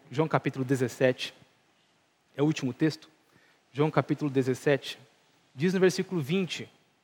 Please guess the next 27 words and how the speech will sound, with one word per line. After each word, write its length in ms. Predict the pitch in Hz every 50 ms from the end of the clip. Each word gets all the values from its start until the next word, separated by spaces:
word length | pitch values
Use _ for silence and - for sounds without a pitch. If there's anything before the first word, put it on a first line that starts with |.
| _ _ _ _ _ _ _ _ _ _ _ _ _ _ _ _ _ _ _ _
"Não 180 | - 226 277 269
rogo 260 | 208 247 254 226 233
somente 340 | - - 202 202 214 - -
por 180 | - 190 170
estes, 420 | 160 185 202 202 185 196 - 143 127
mas 180 | 160 180 180
também 240 | - - 170 185 190
por 160 | 175 196 180
aqueles 440 | 160 147 - - 202 214 208 190 160
que 140 | - - 190
vierem 460 | 160 143 165 175 185 202 208 196 185
a 60 | 170
crer 260 | 165 - - 175 175 165
em 140 | 165 151
mim, 300 | 147 165 196 214 208 180 151 -
por 160 | 175 180 185
intermédio 460 | 196 185 185 175 175 190 190 165 165
da 80 | 175 160
sua 300 | - - - 269 285 269
palavra, 560 | - 233 190 170 170 180 190 180 156 147 - - - - - - -
a 140 | - 226 240
fim 220 | - - 302 320
de 80 | 302 294
que 140 | - - 269
todos 420 | - - - 320 320 311 302 -
sejam 380 | - - 311 311 285 277 320 302
um. 440 | 294 294 311 349 370 370 320 233